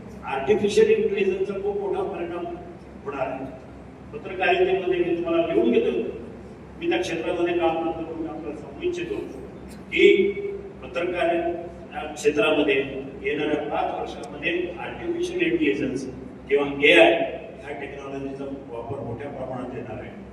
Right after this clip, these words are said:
आपण ह्या सगळ्या नवीन नवीन तंत्रज्ञान आत्मसात केलं पाहिजे. समाजाशी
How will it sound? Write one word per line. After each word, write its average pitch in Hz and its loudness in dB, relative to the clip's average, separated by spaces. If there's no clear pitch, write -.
आपण 110 -2
ह्या 175 2
सगळ्या - 0
नवीन - 6
नवीन 208 6
तंत्रज्ञान 175 -2
आत्मसात 160 -4
केलं 131 -2
पाहिजे. 127 0
समाजाशी 349 8